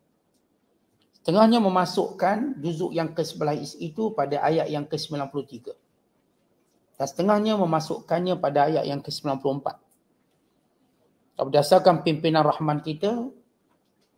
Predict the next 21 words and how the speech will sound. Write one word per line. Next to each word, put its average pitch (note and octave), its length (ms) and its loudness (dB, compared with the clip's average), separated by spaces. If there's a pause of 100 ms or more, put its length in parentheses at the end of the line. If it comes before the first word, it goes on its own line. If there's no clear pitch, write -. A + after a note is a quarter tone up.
juzuk D#3 340 0
yang D#3 220 2
kesepuluh D3+ 580 -4
ini G3+ 300 -2
berakhir D#3 560 -2
pada C#3+ 240 2
ayat D3+ 180 0
sembilan C#3+ 380 -6
puluh B2+ 160 -6
tiga. A#2+ 240 -16 (1500)
Tetapi C#3 320 0
berdasarkan E3 560 4
Mushaf F3 480 0
Usmani E3 500 -2
yang C#3+ 140 -4
terkini, D#3+ 580 -6 (1000)
juzuk F3 400 0
yang D#3+ 400 4 (560)
kesepuluh D#3 560 2
itu F#3+ 320 0
berakhir D3+ 580 0